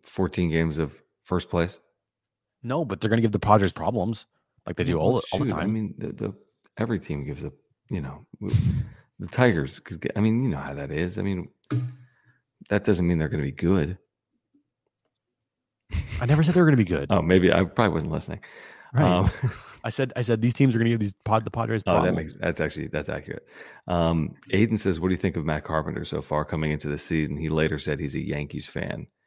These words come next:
Speaker 1: um, and he was sad to see them let Carpenter go. I think Carpenter's a nice addition off the bench and as a platoon for the Padres.
Speaker 2: Padres lead the league in R B Is from their D H spot this year.
Speaker 1: I like that.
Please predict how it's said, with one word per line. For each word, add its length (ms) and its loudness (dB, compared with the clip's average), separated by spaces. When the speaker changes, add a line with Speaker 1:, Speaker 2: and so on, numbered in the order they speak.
Speaker 1:
um, 500 -2
and 100 -6
he 80 -2
was 140 -4
sad 220 -2
to 80 -16
see 140 -6
them 140 -4
let 180 -4
Carpenter 400 -6
go. 420 -6
I 60 -4
think 100 0
Carpenter's 340 -2
a 40 -6
nice 180 -2
addition 320 -2
off 140 -2
the 60 -10
bench 500 -2
and 100 -4
as 100 -4
a 60 -10
platoon 440 -4
for 100 -6
the 60 -8
Padres. 480 -4
Speaker 2:
Padres 280 -6
lead 140 -6
the 60 -8
league 240 -4
in 280 -8
R 120 2
B 140 -2
Is 200 0
from 120 -8
their 80 -4
D 260 -4
H 160 -4
spot 260 -8
this 220 -8
year. 240 -6
Speaker 1:
I 60 -10
like 180 -4
that. 280 -6